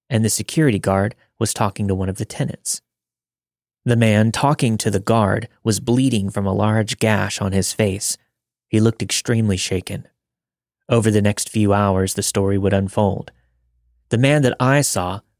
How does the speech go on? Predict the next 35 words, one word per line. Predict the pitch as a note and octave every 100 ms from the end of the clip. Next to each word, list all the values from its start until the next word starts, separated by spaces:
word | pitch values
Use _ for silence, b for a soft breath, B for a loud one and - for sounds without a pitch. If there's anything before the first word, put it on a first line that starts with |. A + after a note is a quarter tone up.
| _
with | G2+
the | -
gash | F#2+ A2 G2+ -
on | F#2+
his | F#2 -
face | - F#2 G2 - - _ -
was | G2
a | F#2+
tenant | - - B2+ - - -
in | A2+
the | G2+
upstairs | G#2 - G2 F#2+
apartment, | F#2+ - C3 - - - - _ _ _ _ _ _ _ _ -
the | G#2
one | G2 F#2+ F#2+
that | F#2+ F#2+
I |
had | F#2 F#2
heard | F#2+
the | E2
commotion | F#2+ A2+ A#2 - F#2+
coming | - -
from. | - - - _ _ _ _ _ _ _ _ _ _ _ _
He | - D#3
was | F#3+ C#3+
the | C3+ -
owner | B2+ C#3 G#2 G2
of | G#2+
an | G#2 -
import-export | C3+ D3+ C#3 C3 C3 - - A#2+ F#2 B2
business, | A2+ G#2+ F#2+ F#2+ G#2
and | G2
for | G2 G2
whatever | G#2 G2+ G2+
reason, | G#2 A#2 - -